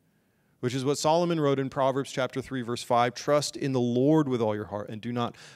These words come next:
lean on your own understanding. In all your ways know or acknowledge him, and he will make your path straight." Who will make your path straight? God. It's not you. It's not me.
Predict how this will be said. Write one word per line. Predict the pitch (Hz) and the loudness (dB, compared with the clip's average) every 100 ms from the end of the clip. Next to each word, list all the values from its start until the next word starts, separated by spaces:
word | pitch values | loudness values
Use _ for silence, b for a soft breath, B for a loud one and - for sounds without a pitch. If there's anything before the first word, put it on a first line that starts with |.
| B | B
lean | 110 120 135 131 | -4 0 0 0
on | 120 | -2
your | 110 110 | -2 -4
own | 120 127 131 123 | -2 0 0 -2
understanding. | 113 104 - - 117 151 113 - - _ _ b b b - | -6 -6 -8 -8 -6 -6 -8 -12 -20 _ _ b b b -4
In | 127 | -2
all | 127 131 | 4 4
your | 160 165 | 6 4
ways | 143 143 139 120 | 6 4 2 0
know | 127 131 143 143 | 0 4 6 6
or | 123 127 123 | 4 2 0
acknowledge | 135 110 123 120 127 147 143 117 | -2 -4 -2 2 4 4 2 0
him, | 120 113 | -4 -6
and | 117 117 | -6 -8
he | - - 202 240 254 | -10 -4 2 4 4
will | 185 180 170 | 6 4 4
make | 147 143 131 | 0 -2 0
your | 143 | -2
path | 135 117 117 - | -2 -2 -2 -4
straight." | - 113 101 - _ _ _ _ _ _ _ | -6 -6 -6 -12 _ _ _ _ _ _ _
Who | 185 254 | 4 6
will | 285 | 6
make | 254 254 214 | 6 4 2
your | 262 | 0
path | 226 240 | 2 2
straight? | - 233 247 262 - _ _ _ _ _ _ _ _ _ _ _ _ _ - | 2 2 2 2 -10 _ _ _ _ _ _ _ _ _ _ _ _ _ -2
God. | 190 226 | 2 2
It's | 127 - | 0 0
not | 190 254 | 2 4
you. | 170 226 269 247 262 _ _ _ _ _ _ | 4 4 4 2 -4 _ _ _ _ _ _
It's | - | 2
not | 214 254 | 4 6
me. | 196 262 285 254 240 | 6 6 4 2 -2